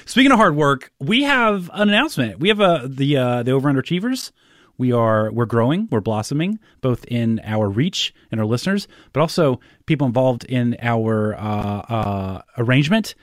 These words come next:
and people are, uh, people involved with our operation. Um, Jason, as, as you know, this week we, uh, welcomed a new intern into our midst. Uh, a-, an intern we will affectionately call Scotty Bobos.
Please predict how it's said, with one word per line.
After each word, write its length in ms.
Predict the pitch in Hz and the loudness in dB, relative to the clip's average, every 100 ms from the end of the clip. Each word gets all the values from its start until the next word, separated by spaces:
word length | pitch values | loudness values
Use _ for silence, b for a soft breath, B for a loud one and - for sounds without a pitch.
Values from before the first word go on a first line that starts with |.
| b - | b -8
and 120 | 120 | -6
people 260 | 127 123 | -2 -2
are, 300 | 110 107 113 - | -2 -4 -8 -10
uh, 240 | 127 78 - | -14 -12 0
people 180 | 160 208 | 2 4
involved 240 | 180 170 147 | 4 2 4
with 80 | |
our 80 | 131 | 2
operation. 580 | 123 - 117 139 196 196 B B - | 0 0 0 0 0 -2 B B -2
Um, 420 | 147 147 135 117 b b b | 2 2 2 -2 b b b
Jason, 360 | 127 147 180 170 | 0 0 0 -2
as, 300 | 123 120 120 | -2 -2 -2
as 200 | 123 120 | -2 0
you 60 | |
know, 140 | 117 110 | 0 0
this 220 | 104 - | -4 -4
week 180 | 110 - | -4 -2
we, 180 | 110 | 0
uh, 180 | 107 101 | 0 -2
welcomed 360 | 113 117 113 101 | -2 -2 0 0
a 40 | |
new 200 | 104 110 | 0 0
intern 480 | 110 110 131 143 151 | -2 -4 0 0 0
into 300 | 143 127 113 | -2 -2 -4
our 120 | 95 | -2
midst. 520 | 95 135 156 - - - b b 110 | -2 -2 -4 -10 -14 -18 b b -4
Uh, 420 | 113 107 104 104 - | 0 2 0 -2 -6
a-, 120 | - | -6
an 160 | 135 139 | -2 0
intern 420 | 170 185 190 175 B B | 0 0 -2 -2 B B
we 100 | 160 | 0
will 140 | 170 151 | 2 2
affectionately 440 | - 156 - 139 | 0 -2 0 0
call 180 | 139 127 | 0 -2
Scotty 320 | - 131 107 | -2 -2 -2
Bobos. 600 | 104 113 208 233 - - | -2 0 0 0 -4 -12